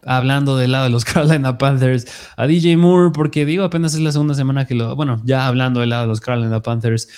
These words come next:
eh, apenas segunda semana que lo vamos a ver con Sam Darnold. La última semana le fue bastante bien, quedándose con un touchdown, pero,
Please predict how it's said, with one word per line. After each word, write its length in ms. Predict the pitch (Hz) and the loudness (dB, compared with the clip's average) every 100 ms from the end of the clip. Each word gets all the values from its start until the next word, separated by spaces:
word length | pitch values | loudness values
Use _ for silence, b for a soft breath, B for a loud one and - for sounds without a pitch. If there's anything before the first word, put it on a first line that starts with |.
| B B | B B
eh, 400 | - 123 120 120 | -8 -4 -2 -2
apenas 400 | 117 131 139 143 | -2 -2 -2 -2
segunda 240 | - 139 135 | -2 -2 0
semana 440 | 131 151 151 151 | 0 0 -2 -4
que 280 | - 147 147 | -4 -2 0
lo 120 | 131 | 0
vamos 360 | 127 127 127 120 | 0 0 -4 -4
a 60 | |
ver 180 | 120 120 | -6 -6
con 240 | - 123 120 | -4 -4 -4
Sam 260 | 120 113 | -4 -2
Darnold. 600 | 120 123 123 117 113 113 | 0 0 0 2 2 2
La 200 | 110 107 107 | 0 0 0
última 340 | 107 107 104 | -2 -4 -6
semana 380 | 101 110 123 117 | -6 -4 -2 -2
le 80 | 107 | -2
fue 160 | 113 | 0
bastante 340 | 110 - 107 110 | -2 -2 -6 -2
bien, 240 | 135 143 | -2 -2
quedándose 300 | 127 117 110 | -6 -6 -6
con 120 | 107 | -6
un 120 | 107 | -8
touchdown, 440 | 107 104 127 139 139 | -10 -8 -4 -4 -4
pero, 520 | 131 120 110 101 98 | -2 -2 -2 -4 -8